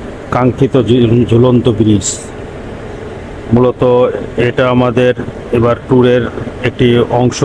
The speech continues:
ছিল। তো রাঙ্গামাটি অনেকাংশ দেখার পরে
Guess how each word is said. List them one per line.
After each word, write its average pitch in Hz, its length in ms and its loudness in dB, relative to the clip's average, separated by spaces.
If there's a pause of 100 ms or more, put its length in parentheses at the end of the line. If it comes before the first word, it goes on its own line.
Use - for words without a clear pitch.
ছিল। 113 220 2 (1300)
তো 110 100 2
রাঙ্গামাটি 120 720 2 (880)
অনেকাংশ 123 540 0 (380)
দেখার 127 320 0
পরে 120 460 2